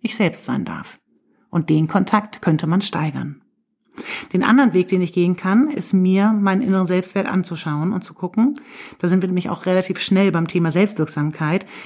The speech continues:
inwieweit kann ich auf mein Leben so einwirken, dass es mir gut geht? Kann ich Dinge in meinem Leben kontrollieren oder bin ich meiner Umwelt eher ausgeliefert und kann meinen Alltag nicht so bewältigen, wie ich es gerne hätte?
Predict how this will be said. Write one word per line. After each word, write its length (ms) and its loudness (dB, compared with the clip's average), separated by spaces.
inwieweit 760 2
kann 220 -2
ich 160 -2
auf 160 -8
mein 160 -2
Leben 220 -4
so 200 -2
einwirken, 540 -4
dass 120 -6
es 120 -8
mir 140 -2
gut 240 -8
geht? 320 -12
Kann 200 4
ich 140 0
Dinge 220 4
in 120 0
meinem 220 -2
Leben 220 -4
kontrollieren 680 -2
oder 220 4
bin 120 0
ich 160 -2
meiner 200 0
Umwelt 280 2
eher 240 -4
ausgeliefert 560 -2
und 120 -2
kann 200 -2
meinen 140 0
Alltag 420 -2
nicht 160 2
so 140 -4
bewältigen, 560 -4
wie 80 -2
ich 60 -8
es 40 -20
gerne 180 -2
hätte? 340 -4